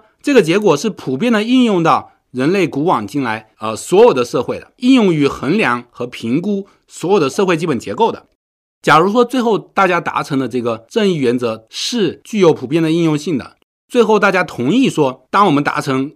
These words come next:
关于这个正义基本原则的共识的时候，我们的最佳社会就要按照这样的方式来组织。那么这个社会对于生活在其中的人就变成一个永恒的一个理想。在这样一个过程之中呢，存在着罗斯所谓的这个承诺的重负，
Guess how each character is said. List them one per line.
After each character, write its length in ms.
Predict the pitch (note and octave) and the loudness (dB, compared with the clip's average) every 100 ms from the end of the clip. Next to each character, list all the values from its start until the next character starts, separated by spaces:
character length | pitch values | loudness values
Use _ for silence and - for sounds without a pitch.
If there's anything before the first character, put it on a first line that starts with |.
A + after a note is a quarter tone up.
| _ | _
关 220 | D#3 D3 | -2 0
于 80 | B2+ | 0
这 120 | B2+ | -2
个 280 | B2 A#2 - | -2 -4 -4
正 180 | - F3 | 0 2
义 160 | D#3 | 2
基 220 | C#3+ - E3+ | 0 -6 -2
本 100 | C3+ | -2
原 160 | A2+ | -2
则 120 | C3 | -2
的 80 | C3 | -4
共 200 | C3 G#3+ | -2 -2
识 160 | B2+ B2 | -2 -4
的 140 | C#3 | -6
时 100 | A#2 | -4
候， 240 | B2 B2 - _ | -8 -10 -12 _
我 160 | B2 | 0
们 120 | B2+ E3 | 2 4
的 140 | F3 | 2
最 260 | E3 G#3 F3 | 2 0 0
佳 220 | E3+ E3 | 0 -4
社 160 | F3 | -4
会 240 | D3 C3+ - | -2 -2 -4
就 160 | - F3+ | -4 -2
要 80 | D#3 | 0
按 160 | D#3 | -2
照 100 | D3+ | -2
这 80 | C3+ | -4
样 80 | D3 | -6
的 80 | A2+ | -6
方 180 | D3 D3+ | -8 -8
式 120 | D3 | -8
来 100 | B2 | -10
组 260 | - F2+ | -12 -20
织。 220 | F2 F#2+ - _ _ _ _ _ | -20 -20 -20 _ _ _ _ _
那 80 | B3+ | 0
么 100 | A#3 | 2
这 140 | B3+ | 2
个 80 | A3+ | 0
社 180 | G3+ G#3+ | 2 2
会 260 | G3 A#2 - | 2 -2 -2
对 220 | C4+ A3 | 2 4
于 260 | D#3+ D3 D3 _ | 2 -4 -8 _
生 220 | - A3 | -4 0
活 80 | G3+ | 0
在 100 | E3+ | -2
其 140 | C3+ | -4
中 100 | D3+ | -6
的 100 | C#3 | -4
人 240 | F#2 F2 F#2 _ | -8 -14 -20 _
就 160 | G3+ | -2
变 220 | E3+ G3 D#3+ | 0 0 0
成 120 | D3 | -2
一 80 | C#3 | -2
个 200 | D3+ C3+ | -2 -2
永 200 | A2+ F#2 | -4 -8
恒 280 | - G#2+ | -8 -4
的 260 | D3 C#3 - - | -2 -4 -8 -6
一 100 | C3 | 0
个 100 | D#3+ | 0
理 200 | B2 C3 | -2 -10
想。 180 | C3+ - _ _ _ | -12 -16 _ _ _
在 140 | - B3+ | 2 2
这 100 | C#4+ | 4
样 100 | B3+ | 2
一 40 | |
个 100 | F#3+ | 2
过 180 | E3+ C#4 | 2 0
程 200 | - A#2 | 0 -4
之 80 | A2+ | -6
中 100 | A#2 | -6
呢， 160 | G#2+ G#2+ | -8 -10
存 220 | - C3 | -8 -2
在 160 | D3 E3+ | 0 2
着 240 | C3+ A#2+ - | 0 -2 -2
罗 160 | C3+ | -2
斯 140 | D3+ D#3 | -2 -4
所 160 | A#2+ | -4
谓 100 | G#2+ | -2
的 220 | A#2 G#2+ - | -4 -6 -12
这 100 | - | -4
个 60 | C#3+ | -4
承 240 | - C3 | -2 0
诺 100 | G#3 | 2
的 100 | F#3 | 2
重 220 | G#3 G#3 | 0 -2
负， 240 | C#3+ F#3 | -4 -8